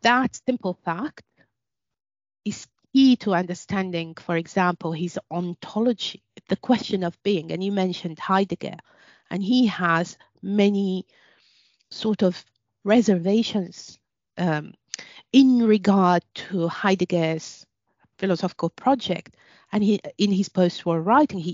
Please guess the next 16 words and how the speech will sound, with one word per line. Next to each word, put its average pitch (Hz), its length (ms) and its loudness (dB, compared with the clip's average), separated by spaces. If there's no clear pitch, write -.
even 190 200 -6
says, 160 460 -4
"Heidegger 175 580 -4
went 160 360 -6
wrong. 151 280 -10
Sadly, 156 600 -2
he 160 180 -14
went - 320 -18
wrong." 143 240 -20
And 208 320 2
why 226 380 4
did 262 160 2
he 233 180 -2
go 214 280 2
wrong? 240 360 -2
Um, 180 380 -2